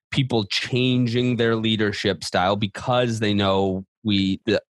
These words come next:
other model from top down isn't working as well. It isn't returning as much as it used to. How much of it is it them changing versus how much of it is that the current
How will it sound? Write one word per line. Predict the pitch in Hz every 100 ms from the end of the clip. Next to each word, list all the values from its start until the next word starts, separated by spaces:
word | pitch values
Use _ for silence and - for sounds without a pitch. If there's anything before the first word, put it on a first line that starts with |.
| -
other | 131 123 117 113 110
model | 110 110 101 101 104 107 - _
from | - 104
top | 98 113 104 107
down | 98 98 101 - - -
isn't | 131 127 127 131 127 131
working | 127 120 - 113
as | 101 101
well. | 104
It | 110
isn't | 110 135
returning | 113 - 135 113 101
as | 90
much | 95 92 92
as |
it | 90
used | 87 92
to. | 98
How | - 123
much | 120 113
of | 117
it |
is | 110
it | 110 - -
them | 107 101
changing | 98 117 117 127 170 185 - - -
versus | 123 117 - 110 107 - _ _ _
how | - 143
much | 143 127 139
of | 117
it | 113 -
is | 117 110 104 98
that | 107 104 98 98 95 - _ _ - - -
the | 113 110 110 - - _ _ _ _ -
current | - 165 151 131 120 -